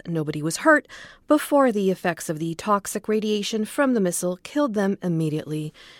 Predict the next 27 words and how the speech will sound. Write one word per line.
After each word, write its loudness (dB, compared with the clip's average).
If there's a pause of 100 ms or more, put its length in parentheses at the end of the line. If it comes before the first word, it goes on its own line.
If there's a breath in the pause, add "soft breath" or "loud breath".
(480 soft breath)
Indeed, 4
our 4
fleshy -2
exteriors -2
are -2
mere 2
sponges 0
for -2
airborne 2
radioactive -2
materials, 0 (500 loud breath)
while 6
the 2
squishy 0
insides 2
enfolded 0
in 0
that -2
flesh -4
are 0
simply -4
not -4
made 0
to -6
withstand -4
such -8
substances. -8